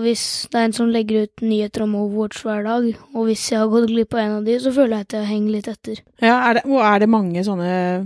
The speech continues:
Speaker 2: som du abonnerer på totalt sett da, som du føler at du må følge med på?
Speaker 1: Ja, de fleste.
Speaker 2: Hva med deg, Noah? Er det mange, har du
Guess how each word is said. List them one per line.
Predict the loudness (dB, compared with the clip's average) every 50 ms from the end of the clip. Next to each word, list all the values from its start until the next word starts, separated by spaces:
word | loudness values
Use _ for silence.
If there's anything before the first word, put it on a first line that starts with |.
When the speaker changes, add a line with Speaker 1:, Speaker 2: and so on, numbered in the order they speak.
| -8 -12 _ _ -10
Speaker 2:
som | -6 -4 -4 -2 0
du | 0 0 0
abonnerer | 0 -2 -4 -2 -4 -4 -4 -4
på | -4 -2 -2 -2 -2 -4 -6 -12 _ _ _ _ _ _ _ -8
totalt | -8 -2 0 2 2 0 0 -2
sett | -4 -4 -2 0
da, | 0 0 0 -2
som | -4 -4 -2 0 2
du | 2 2 2 2
føler | 2 2 2 2 0
at | -2 -4 -6 -6
du | -4 -2 -2
må | -2 -2 -2
følge | -2 -2 -2 -2
med | -4 -6 -4 -2
på? | -2 -2 -2 -4 _ _ _ _ _ _ _ _ _ _ _ _ _ _ _ _ _ _ _ _ _ _ _ -4
Speaker 1:
Ja, | -2 -2 -2 -4 -6
de | -10 -10
fleste. | -8 -8 -8 -8 -8 -10 -10 -10 -10 -12 -12 -14 -20 _ _ _ _ _ _ _ _ _ _ _
Speaker 2:
Hva | 2 4 6
med | 6
deg, | 6 4 4
Noah? | 4 4 4 2 2 2 2
Er | 4 4 6
det | 6
mange, | 4 4 4 4 4
har | 4 6
du | 6